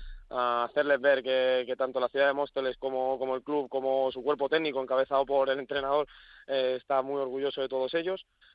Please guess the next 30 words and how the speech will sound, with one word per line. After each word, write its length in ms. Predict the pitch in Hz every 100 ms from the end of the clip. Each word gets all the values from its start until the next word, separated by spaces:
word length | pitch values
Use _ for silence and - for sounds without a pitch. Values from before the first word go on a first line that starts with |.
| _
y 540 | - 139 127 127 123 123
con 140 | 123
muchísimo 460 | 123 123 139 143 131
cariño, 360 | 123 123 120 123
¿no? 160 | 160 139
Eh, 640 | 131 123 123 120 123 120 117 - _ -
lloramos 420 | 123 135 139 123
todos 220 | 135 127
juntos 320 | - 143 131
ayer 280 | 131 131 135
cuando 220 | 127 131
teníamos 300 | 127 131 131 -
que, 340 | 135 131 131 131
que 140 | 131
llorar 300 | 135 165 202 _ - - _
y 160 | 147 139
también 220 | 135 143
sonreímos. 520 | 160 190 156 170 147 - -
Al 80 | 120
final 320 | - 135 147
es 640 | 151 156 151 147 139 135 -
una, 460 | 151 151 143 143
es 80 | 143
anecdótico, 640 | 143 147 147 190 185 185
pero, 240 | 147 139 127
pero 100 | 131
había 160 | 127 151
jugadores 360 | 165 156 170
que 80 | -
ayer, 260 | 139 165